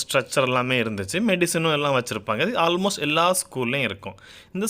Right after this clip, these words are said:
ஸ்கூல்ல எனக்கு பிடிச்ச இன்னொன்னு என்னன்னா, இதுதான். அந்த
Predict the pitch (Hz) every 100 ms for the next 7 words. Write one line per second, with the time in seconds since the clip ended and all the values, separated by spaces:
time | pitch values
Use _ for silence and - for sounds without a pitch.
0 | - 247 214 208 196 214 269 - 220 165
1 | 180 190 160 135 131 135 202 170 127 120
2 | 120 113 98 - - - - - 127 127
3 | 123 120